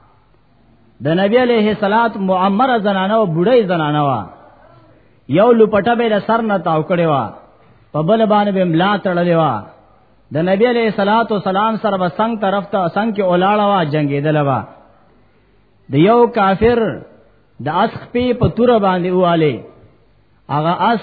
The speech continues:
ټکر او خړلا، راو غورځېدو. کافر را پریوتو، دې منډه کړله. نبی علیہ السلام یې زوی ته وایي،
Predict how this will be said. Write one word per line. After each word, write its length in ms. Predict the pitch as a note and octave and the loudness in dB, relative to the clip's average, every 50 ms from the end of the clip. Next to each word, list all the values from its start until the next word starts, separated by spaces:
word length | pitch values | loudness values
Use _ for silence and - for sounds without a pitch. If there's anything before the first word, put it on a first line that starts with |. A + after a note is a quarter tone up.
| - - - | -6 -6 -4
ټکر 280 | F3+ F3 - A3 A3 | -2 0 0 2 2
او 180 | G#3+ G#3 A3+ A3 | 2 2 2 2
خړلا، 420 | F3 G#3 G#3+ G#3+ G#3+ G#3+ G#3 G3+ | 2 2 2 2 2 2 0 0
راو 240 | F#3+ F3 E3+ F3+ G3+ | 0 0 0 0 0
غورځېدو. 720 | G3 G#3 G3+ G3 F3 G3+ G3+ F#3+ G3 F#3+ F#3+ D#3+ B2 A2 - - - - - _ _ _ _ _ _ _ - | 0 0 -2 -2 -2 -2 0 2 2 2 2 2 0 -4 -8 -12 -20 -20 -20 _ _ _ _ _ _ _ -8
کافر 400 | - D3+ E3 E3 D3+ G3+ A#3 A#3+ | -4 -2 0 0 0 0 0 0
را 180 | A3+ A3+ G3+ G3+ | 0 0 0 0
پریوتو، 680 | F#3 - G#3 A#3 B3 B3 A#3+ A#3 A#3+ A#3 A3+ A3 F#3 E3 | 0 2 2 2 2 2 0 0 0 0 0 2 0 0
دې 180 | D#3 F3+ G#3 G3 | 0 0 -2 0
منډه 360 | F#3+ G3 G#3+ G#3+ G#3 G3+ F#3+ | 0 -2 -2 0 0 -2 -2
کړله. 500 | G3 G#3 G3+ G3+ G3 F#3+ F#3 D3+ A2 F#2+ - - - _ _ _ _ _ _ _ _ - | -2 -2 -2 0 0 0 0 -2 -4 -6 -12 -18 -20 _ _ _ _ _ _ _ _ -4
نبی 280 | C3 D#3+ F3 F#3 A3+ A#3 | -2 0 2 2 2 2
علیہ 100 | A3 G#3 | 2 0
السلام 480 | G3+ - F#3+ F3+ F#3 G3+ G#3+ A3 G#3+ | 0 0 0 0 0 2 2 2 2
یې 40 | G#3 | 2
زوی 280 | F#3+ D#3 D3+ G#3+ B3 A#3 | 2 2 2 2 2 2
ته 120 | G3 A3 | 2 2
وایي، 440 | G3+ G#3+ A#3 A3+ G#3+ G#3 E3 A#2+ G2+ | 4 4 4 4 4 4 2 0 -4